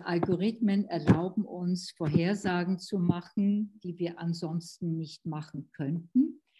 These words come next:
Und, äh, wir können dadurch auch Einblicke in komplexe Systeme bekommen, die wir ansonsten auch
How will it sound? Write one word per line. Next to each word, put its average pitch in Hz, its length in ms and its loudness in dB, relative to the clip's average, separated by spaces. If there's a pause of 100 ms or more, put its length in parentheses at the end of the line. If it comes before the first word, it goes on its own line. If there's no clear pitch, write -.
(440)
Und, 240 540 6 (280)
äh, 196 360 0
wir 202 420 -2
können 214 500 4
dadurch 190 380 -4
auch 185 160 -12
Einblicke 180 640 -4
in 170 160 -8
komplexe 160 520 -10
Systeme 180 580 -2
bekommen, 156 600 -10
die 156 140 -6
wir 165 200 -6 (120)
ansonsten 165 560 -8
auch 170 260 -8